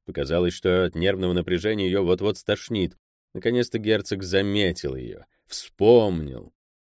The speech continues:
От слов, которые будут сказаны, может зависеть буквально все. Прощение, воссоединение, восстановление в правах, наказание, ссылка в далекий оазис, забвение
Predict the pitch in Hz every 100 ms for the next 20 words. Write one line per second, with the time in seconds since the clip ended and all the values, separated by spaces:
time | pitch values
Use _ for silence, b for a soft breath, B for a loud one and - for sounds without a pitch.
0 | _ _ - - - 78 92 92 87 92
1 | 90 92 90 - 95 110 110 95 104 104
2 | 95 107 110 98 95 92 107 104 - -
3 | 120 - - _ _ _ - 82 - -
4 | 101 110 107 104 113 120 117 101 95 107
5 | 98 92 101 113 101 113 113 - 107 92
6 | 76 95 - b b 110 123 147 123 101
7 | 85 82 85 95 - - 95 95 104 98
8 | 95 101 107 80 90 104 113 101 90 73
9 | 95 123 127 120